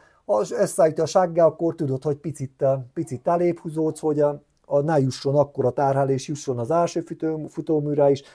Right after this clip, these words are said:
ne csak a hátára, mert ha ülsz rajta, akkor természetesen csak a hátára fog kapni terhelést. De ha viszont úgy érzed, hogy elég időd nincsen, hogy, ö, korrigáljad magad eléfelé, akkor lehet, ö, lehet állítani a kompresszión.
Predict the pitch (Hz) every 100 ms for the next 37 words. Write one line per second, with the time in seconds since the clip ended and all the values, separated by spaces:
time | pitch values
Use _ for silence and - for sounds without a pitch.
0 | _ - 151 - 127 127 156 156 156 151
1 | 139 143 143 170 143 139 170 170 156 160
2 | 151 - 151 147 151 _ _ 160 151 139
3 | 135 139 139 127 139 131 139 139 147 135
4 | 110 107 107 110 104 - 104 107 104 107
5 | 104 - - - _ _ _ - 131 135
6 | 147 139 143 139 - 143 143 - _ _
7 | _ _ _ _ 180 180 160 143 131 131
8 | 131 - 175 175 143 135 127 123 135 156
9 | 135 127 110 101 110 110 104 - 156 160
10 | 139 131 117 113 107 107 110 165 175 175
11 | 170 160 147 - _ 160 151 160 160 156
12 | 135 - 123 113 _ - 151 127 - 131
13 | 113 120 110 117 123 120 98 - 101